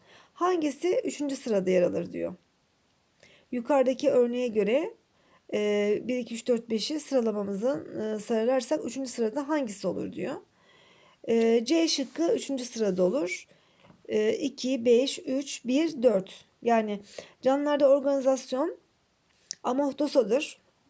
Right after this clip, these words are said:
Atomlar molekülleri, moleküller organelleri, organeller hücreyi, hücre dokuyu, doku organı, organlar sistemi, onlar da organizmayı oluşturur.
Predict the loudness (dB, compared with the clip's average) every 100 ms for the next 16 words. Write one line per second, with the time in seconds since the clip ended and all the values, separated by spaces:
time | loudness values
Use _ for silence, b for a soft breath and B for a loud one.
0 | _ _ -18 B _ -4 0 0 0 -2
1 | 0 -2 -2 -2 -2 0 0 0 0 -2
2 | -2 -2 -4 -4 0 0 0 0 0 2
3 | 2 2 2 2 -2 -2 -2 -2 -4 -4
4 | -2 -2 -2 -2 -2 0 -2 -2 -4 -2
5 | -2 -2 -2 -2 0 0 0 -4 B B
6 | B B 2 4 4 0 -4 -6 -6 -8
7 | -4 -2 -2 -2 0 2 0 2 4 4
8 | 0 -4 -6 -6 -6 -12 -18 -18 -20